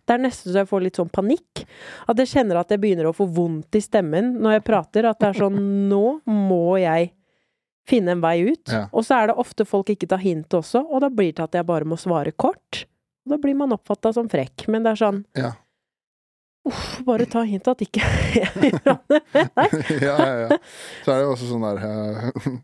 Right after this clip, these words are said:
Speaker 2: <laughs> det blir litt som sa, sa i stad, på en måte, at det er sånn der, eh, ja, men te-, det blir sånn, trenger vi å snakke sammen? Egentlig,
Speaker 1: Ja.
Speaker 2: ja.
Speaker 1: Jeg føler jo selv at jeg er veldig god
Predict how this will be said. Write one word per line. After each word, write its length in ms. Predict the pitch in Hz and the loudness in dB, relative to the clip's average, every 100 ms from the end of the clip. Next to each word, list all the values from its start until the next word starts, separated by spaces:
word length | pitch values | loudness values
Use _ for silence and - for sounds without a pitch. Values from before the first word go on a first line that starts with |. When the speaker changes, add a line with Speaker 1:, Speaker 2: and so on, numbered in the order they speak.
| _ | _
Speaker 2:
<laughs> 460 | _ _ - - - | _ _ -20 -14 -4
det 80 | 131 | 0
blir 160 | 135 | 0
litt 100 | 131 | 0
som 220 | 120 120 113 | -4 -6 -4
sa, 100 | 113 | -6
sa 160 | 120 113 | -2 -2
i 60 | 107 | -2
stad, 140 | 113 | -4
på 140 | 104 107 | -2 -4
en 80 | 110 | -6
måte, 180 | 101 | -6
at 120 | 113 110 | -6 -6
det 80 | 104 | -8
er 20 | |
sånn 160 | 104 95 | -8 -10
der, 80 | 87 | -10
eh, 160 | 87 98 _ _ _ _ _ | -12 -14 _ _ _ _ _
ja, 140 | 98 104 | -10 -6
men 180 | 147 135 - | -4 -6 -8
te-, 220 | - 135 | -8 -6
det 240 | 127 131 131 | -4 -2 -2
blir 120 | 135 | -2
sånn, 160 | 131 127 | -6 -8
trenger 520 | - 123 107 120 135 | -6 -6 -4 -4 -2
vi 80 | 127 | -2
å 60 | |
snakke 200 | 143 127 | -4 -8
sammen? 360 | - 127 165 160 185 | -8 -8 -10 -12 -12
Egentlig, 280 | 170 151 - | -8 0 2
Speaker 1:
Ja. 240 | 269 131 | 2 0
Speaker 2:
ja. 160 | 131 127 135 - | -4 -6 -8 -2
Speaker 1:
Jeg 240 | 262 285 302 | 2 2 2
føler 280 | 349 240 220 | 2 2 0
jo 60 | |
selv 220 | 226 214 175 | 0 0 0
at 80 | 208 | 0
jeg 80 | |
er 40 | 220 | 0
veldig 160 | 180 180 | 0 0
god 380 | 170 185 277 | 0 2 2